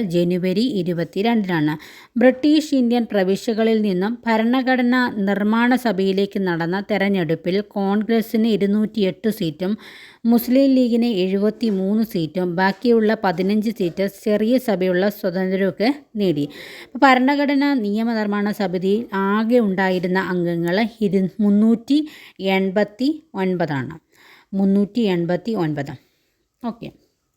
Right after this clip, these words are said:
നമ്മൾ ഇരുന്നൂറ്റിയേഴ് എന്തായിരുന്നു പറഞ്ഞത്? അതായത് ഭരണഘടനാ നിർമ്മാണ സഭയുടെ ആദ്യ സമ്മേളനത്തിൽ പങ്കെടുത്തവരുടെ എണ്ണമാണ് ഇരുന്നൂറ്റിയേഴ്. അതിൽ ഒൻപത് വനിതകൾ പങ്കെടുത്തു. മുന്നൂറ്റി എൺപത്തൊമ്പത് എന്താ പറഞ്ഞത്? ഭരണഘടനാ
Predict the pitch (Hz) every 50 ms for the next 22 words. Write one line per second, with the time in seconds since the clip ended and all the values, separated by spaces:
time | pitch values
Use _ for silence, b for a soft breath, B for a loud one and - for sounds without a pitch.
0 | _ _ _ _ _ _ _ _ - 226 208 202 208 233 254 247 247 - - -
1 | 226 196 254 240 254 277 294 294 302 302 285 247 226 226 233 247 262 240 220 214
2 | 208 196 190 175 202 185 180 175 185 185 175 185 185 - B B B B B B
3 | - 208 214 208 233 208 233 202 190 196 214 220 220 220 214 220 240 254 269 B
4 | B B B B B - 214 214 202 196 202 208 208 214 226 233 226 - 233 202
5 | 208 208 214 202 226 208 196 196 202 208 202 247 247 254 - 220 190 190 190 196
6 | 202 208 208 214 220 214 - 269 277 277 269 233 220 214 214 208 208 202 - 220
7 | 208 208 202 196 202 196 190 190 190 190 185 185 180 180 180 185 185 185 165 170
8 | 170 196 185 185 190 180 160 - 190 180 170 170 175 175 170 208 262 277 196 180
9 | 196 196 208 190 185 185 196 202 190 226 214 247 359 - - - 202 196 190 190
10 | 202 180 202 196 190 233 302 302 311 240 208 185 175 156 147 139 - 156 143 -
11 | B B B B B B B B B B - 233 240 240 247 269 269 277 294 285
12 | 269 247 233 247 247 262 247 233 233 240 233 214 208 214 214 208 202 190 190 190
13 | 185 185 190 190 b b b b b - 214 202 196 208 214 226 220 226 233 220
14 | 226 233 247